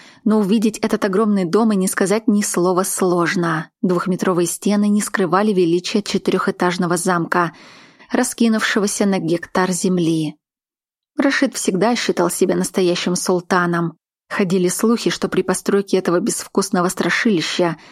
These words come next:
погибла не одна сотня строителей. Им сулили огромные деньги за работу без выходных и обедов, вот только получал их лишь тот, кто выживал.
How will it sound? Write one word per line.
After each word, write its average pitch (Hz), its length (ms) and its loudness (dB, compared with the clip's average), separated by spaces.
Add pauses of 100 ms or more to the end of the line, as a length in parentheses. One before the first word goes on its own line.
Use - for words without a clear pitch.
(240)
погибла 214 480 2
не 208 180 2
одна 180 340 0
сотня 170 420 -2
строителей. 160 920 -2 (520)
Им 285 160 4
сулили 254 400 2
огромные 220 440 2
деньги 196 380 2
за 165 140 2
работу 185 340 2
без 165 180 0
выходных 185 540 -2
и 208 80 2
обедов, 175 640 0 (140)
вот 214 260 2
только 190 300 0
получал 190 540 0
их 185 120 -4
лишь - 280 0
тот, 220 320 -2 (420)
кто - 300 -2
выживал. 165 800 -2